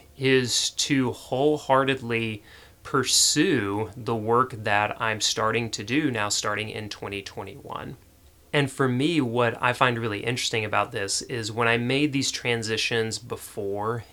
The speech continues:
in my life, I didn't realize it as much at the time that I was taking these five-year chunks of my life to focus on a specific thing or a particular type of work.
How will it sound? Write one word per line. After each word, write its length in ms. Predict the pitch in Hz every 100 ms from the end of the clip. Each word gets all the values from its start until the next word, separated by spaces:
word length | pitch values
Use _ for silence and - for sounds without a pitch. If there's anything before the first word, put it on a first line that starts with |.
| -
in 180 | 143 120
my 140 | 113
life, 420 | 107 104 101 110 - - - - -
I 160 | 120
didn't 760 | 127 110 135 127 131 123 117 - - - -
realize 640 | 117 127 131 135 123 123
it 80 | 123
as 180 | 113 101
much 240 | 110 107
at 60 | 98
the 80 | -
time 420 | - 117 113 110
that 140 | 107
I 120 | - 110
was 160 | 110
taking 420 | - 117 - 113
these 340 | 104 107 104 -
five-year 1160 | - - 107 104 104 104 107 104 101 98 98 - - _
chunks 440 | - - 110 101 -
of 300 | - 135 131
my 160 | 117 110
life 260 | 107 104
to 120 | - 110
focus 420 | - 107 113 -
on 140 | 107
a 60 | 107
specific 520 | - 110 - 113 110
thing 340 | 110 104 104 101 - - -
or 220 | 113 107
a 60 | 101
particular 520 | - 113 110 - 107
type 300 | 98 101 95
of 120 | 101
work. 360 | 107 101 98